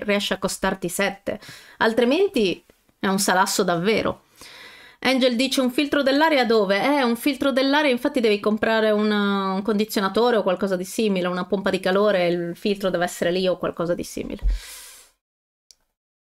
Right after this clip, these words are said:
<clears throat> Elisabetta segue la Cetel Grembiule, Cooker Girl, ce ne sono tantissimi. Eh, infatti ce ne sono tantissimi e poi arriva Meghan Markle che vuole insegnare a cucinare. Mm,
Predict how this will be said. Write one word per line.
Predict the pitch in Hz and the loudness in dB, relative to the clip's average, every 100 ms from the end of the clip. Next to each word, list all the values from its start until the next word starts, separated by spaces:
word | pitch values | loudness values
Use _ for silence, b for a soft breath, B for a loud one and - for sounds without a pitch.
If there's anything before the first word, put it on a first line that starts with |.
| - | -4
<clears throat> | 208 - - 214 208 202 202 | -4 -4 -4 0 2 0 0
Elisabetta | 220 214 220 240 285 269 | -2 0 0 0 0 -2
segue | - 226 208 | 0 0 2
la | 196 208 | 2 0
Cetel | - 269 233 | -2 0 -2
Grembiule, | 202 - 196 196 247 311 311 311 | -2 -2 0 2 2 4 2 0
Cooker | 247 240 214 202 | -2 0 0 0
Girl, | 202 247 285 294 | 2 2 2 0
ce | 294 | 0
ne | 214 | -2
sono | - 233 | -2 -2
tantissimi. | 220 208 214 208 - 190 - | 0 0 0 -2 0 -2 0
Eh, | 381 254 | 0 0
infatti | 277 508 - 427 196 | 0 -4 0 0 0
ce | - | -2
ne | 277 | 0
sono | 277 415 | 0 0
tantissimi | 269 277 339 320 262 214 | 2 2 2 0 0 0
e | 220 | 0
poi | 302 277 | 2 2
arriva | 240 247 233 | 2 2 2
Meghan | 240 233 254 | 2 2 2
Markle | 226 277 269 262 | 2 0 0 0
che | 208 | 2
vuole | 185 185 | 2 0
insegnare | - 196 185 226 | -2 -2 -2 0
a | |
cucinare. | 214 - 196 180 190 180 - | -2 -2 0 0 2 0 -2
Mm, | 202 | -4